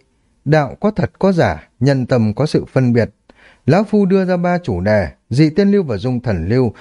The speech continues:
có thể theo các chủ đề đó luận đạo của bản thân. Chủ đề thứ nhất là tiên lộ đã đứt, làm sao đi tiếp? Câu hỏi vừa ra thì Thái học im lặng, vô số ánh mắt hội tụ tới trên đạo đài của Dị Tiên và Dung Thần.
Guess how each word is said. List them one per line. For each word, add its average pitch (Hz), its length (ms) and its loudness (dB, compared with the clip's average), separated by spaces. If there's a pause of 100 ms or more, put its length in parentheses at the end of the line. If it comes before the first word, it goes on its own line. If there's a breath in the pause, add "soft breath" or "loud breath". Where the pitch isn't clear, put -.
(160 loud breath)
có 220 120 2
thể 147 160 0
theo 180 220 0
các 208 260 -2
chủ 98 200 -2
đề 107 200 2
đó 120 340 0 (120)
luận 120 280 0
đạo 127 260 0
của 110 80 0
bản 101 260 0
thân. 131 260 0 (680 soft breath)
Chủ 147 160 2
đề 143 180 0
thứ 151 120 -2
nhất 226 200 2 (100)
là 98 180 -4
tiên 123 340 0
lộ 123 180 0
đã 123 140 -2
đứt, 220 220 0 (240)
làm 101 260 -2
sao 123 220 -2
đi 127 120 0
tiếp? 220 240 0 (800 soft breath)
Câu 208 160 2
hỏi 143 220 0
vừa 135 220 0
ra 180 280 0
thì 127 200 -4
Thái 113 240 -2
học 165 240 0
im 135 220 2
lặng, 117 200 0 (280 loud breath)
vô 190 200 2
số 175 140 -2
ánh 165 200 0
mắt 220 120 0 (100)
hội 131 240 -2
tụ 131 280 -2
tới 107 180 0
trên 127 280 0
đạo 117 220 0
đài 101 220 0
của 87 160 -6
Dị 104 220 0
Tiên 131 340 0
và 95 140 -2
Dung 139 260 0
Thần. 101 260 -2